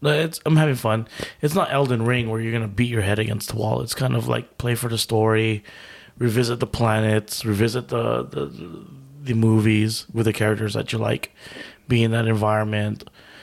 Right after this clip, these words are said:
You could choose different characters that you want, uh, in the story mode. Like, if I, you play as, like, when you, you know that whole area with, um, uh, Palpatine, not Palpatine,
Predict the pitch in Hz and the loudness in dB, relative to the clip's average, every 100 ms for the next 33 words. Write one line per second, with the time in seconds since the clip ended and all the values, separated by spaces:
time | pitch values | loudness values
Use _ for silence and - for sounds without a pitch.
0 | - 127 117 104 - 123 123 107 123 - | -6 0 2 2 2 4 4 2 -2 -2
1 | 120 113 107 113 117 107 117 107 104 101 | -4 0 0 0 -2 0 0 0 -2 0
2 | 107 107 - - 110 110 110 104 - 123 | 0 0 -4 -2 0 0 -2 -4 -4 -2
3 | 113 107 110 110 110 - _ _ _ _ | 0 2 4 2 2 -6 _ _ _ _
4 | - 120 107 120 113 139 110 117 107 107 | -2 -2 -2 -2 -2 -2 -2 0 0 0
5 | 101 - - - - - - - 120 127 | -2 -6 -16 -16 -16 -18 -6 -2 2 0
6 | 143 151 175 156 170 165 147 127 120 135 | 0 -2 -2 -2 0 2 4 2 2 2
7 | 131 131 123 127 127 120 113 110 107 117 | 2 0 0 0 0 0 -2 -2 -4 -2
8 | 104 104 101 104 _ _ - _ _ _ | 0 0 -4 -6 _ _ -20 _ _ _
9 | _ _ _ - 113 113 - 110 113 123 | _ _ _ -6 -6 -6 -4 -2 -2 0
10 | 127 123 - 123 104 101 104 - 104 110 | 2 0 0 -2 0 -2 -2 -4 -4 -4